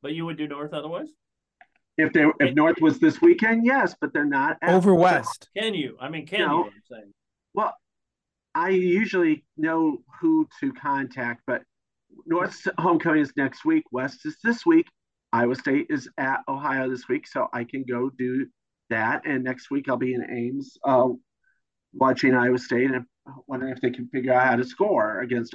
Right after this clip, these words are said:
Speaker 2: Oklahoma State. And yell
Speaker 1: So when
Speaker 2: at
Speaker 1: you're at,
Speaker 2: Mike,
Speaker 1: you're
Speaker 2: and
Speaker 1: at
Speaker 2: yell at
Speaker 1: homecoming
Speaker 2: Mike Gundy
Speaker 1: dances
Speaker 2: because he's, he's no longer forty. He's, he's a man. He's fifty.
Speaker 1: So when you, um, are at these homecoming dances, are you handing out business cards so you'll be invited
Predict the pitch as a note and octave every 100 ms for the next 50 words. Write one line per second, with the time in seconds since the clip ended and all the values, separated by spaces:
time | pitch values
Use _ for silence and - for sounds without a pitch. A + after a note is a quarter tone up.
0 | - A#2+ A#2+ B2 B2 E3+ D3+ - _ _
1 | _ _ _ - C#3 C3+ C#3 C3+ E3+ F#3+
2 | G3+ C3 - _ _ _ _ _ D3 F3
3 | E3+ F3 D#3+ D#3+ F3 F3 - F#3+ D#3 -
4 | E3+ C#3+ D3+ - _ E3 D#3+ F3 E3 D#3+
5 | D3 C3+ - D#3 A#2 A#2 - - D3 C#3
6 | D3+ E3+ B2 A#2 D#3+ - - _ _ _
7 | _ _ _ _ _ _ _ _ - D#3
8 | D#3+ E3 F#3+ F#3+ E3 D3 C#3 C#3+ C3+ E3
9 | E3 D#3 E3 D#3+ E3 D#3 D3+ D3+ D3 C3+
10 | C#3 D3+ D#3 E3 E3 D#3 C#3 - _ _
11 | _ _ A#2 F3+ E3+ F3 - E3 D#3+ D#3+
12 | D#3+ - D#3+ D#3 D3+ C#3+ D3+ D3 C3+ D3
13 | D3+ D#3 D#3